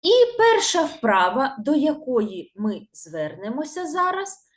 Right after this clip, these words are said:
це вправа номер дев'ятнадцять на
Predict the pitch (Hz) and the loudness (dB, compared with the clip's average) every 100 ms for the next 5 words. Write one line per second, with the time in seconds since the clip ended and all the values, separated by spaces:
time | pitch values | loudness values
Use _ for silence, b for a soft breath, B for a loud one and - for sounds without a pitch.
0 | _ _ - 359 233 196 - - 311 381 | _ _ -4 -2 -2 -4 -6 -2 0 0
1 | 392 381 392 - - 208 226 233 240 247 | 0 -4 -6 -12 -10 -4 -2 -2 -6 -10
2 | 233 - 202 311 330 240 214 208 - 165 | -12 -14 -8 -6 -4 -4 -4 -6 -8 -12
3 | 156 143 - - 311 381 - - _ _ | -10 -10 -10 -6 -4 -4 -8 -20 _ _
4 | _ _ _ _ 190 226 214 151 123 | _ _ _ _ -4 -2 -2 -4 -10